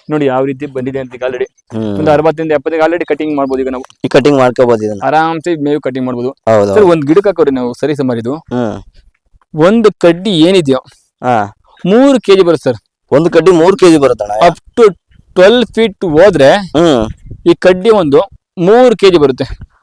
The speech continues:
Speaker 2: ಓಹೋ, ಹೋ.
Speaker 1: ಯಾವುದೇ ಕಡ್ಡಿ ತಗೊಳ್ಳಿ ಇದು.
Speaker 2: ಹ್ಮ್.
Speaker 1: ಒಂದು ಕ-, ಗಿಡ ಕಟ್ ಮಾಡಿದ್ರೆ
Speaker 2: ಹ್ಮ್.
Speaker 1: ಮಿನಿಮಮ್ ನಮ್ಗೆ
Speaker 2: ಹ್ಮ್.
Speaker 1: ಸಹಜವಾಗಿ ಈ ಕಡ್ಡಿ
Speaker 2: ಹ್ಮ್. ಈಗ
Speaker 1: ಒಂದು
Speaker 2: ತಗೊಂತೀನಿ ಅಂದ್ರೆ ಇದೊಂದು ಮೂರು ಕೆಜಿ ಬರುತ್ತೆ.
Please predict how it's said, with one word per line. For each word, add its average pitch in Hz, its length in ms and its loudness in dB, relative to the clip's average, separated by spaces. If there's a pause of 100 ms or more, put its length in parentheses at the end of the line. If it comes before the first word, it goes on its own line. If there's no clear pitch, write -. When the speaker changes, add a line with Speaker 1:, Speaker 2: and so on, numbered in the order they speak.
(280)
Speaker 2:
ಓಹೋ, 127 340 -4
ಹೋ. 98 360 -8 (1300)
Speaker 1:
ಯಾವುದೇ 165 440 2
ಕಡ್ಡಿ 196 260 0
ತಗೊಳ್ಳಿ 170 240 0
ಇದು. 139 200 -4
Speaker 2:
ಹ್ಮ್. 127 640 -6 (200)
Speaker 1:
ಒಂದು 196 200 2 (320)
ಕ-, 165 200 4
ಗಿಡ 165 260 0
ಕಟ್ 180 140 -2
ಮಾಡಿದ್ರೆ 143 280 -2
Speaker 2:
ಹ್ಮ್. 131 440 -4 (300)
Speaker 1:
ಮಿನಿಮಮ್ 202 420 0
ನಮ್ಗೆ 143 240 0
Speaker 2:
ಹ್ಮ್. 123 440 -4
Speaker 1:
ಸಹಜವಾಗಿ 165 1160 2
ಈ 156 40 2
ಕಡ್ಡಿ 147 280 0 (220)
Speaker 2:
ಹ್ಮ್. 104 320 -6
ಈಗ 120 200 -4
Speaker 1:
ಒಂದು 131 180 0
Speaker 2:
ತಗೊಂತೀನಿ 131 280 2
ಅಂದ್ರೆ 165 160 2
ಇದೊಂದು 143 180 2
ಮೂರು 135 200 -2
ಕೆಜಿ 135 220 2
ಬರುತ್ತೆ. 127 340 -2